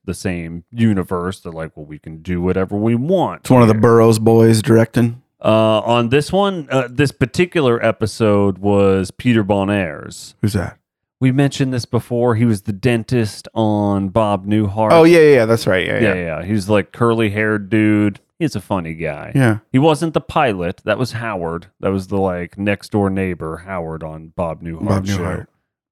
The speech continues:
Speaker 1: He was great. I did love Howard growing up. Man, oh, man.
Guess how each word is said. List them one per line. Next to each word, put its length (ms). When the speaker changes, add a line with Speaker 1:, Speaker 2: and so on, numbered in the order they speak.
Speaker 1:
He 100
was 140
great. 440
I 80
did 320
love 240
Howard 500
growing 360
up. 280
Man, 300
oh, 120
man. 400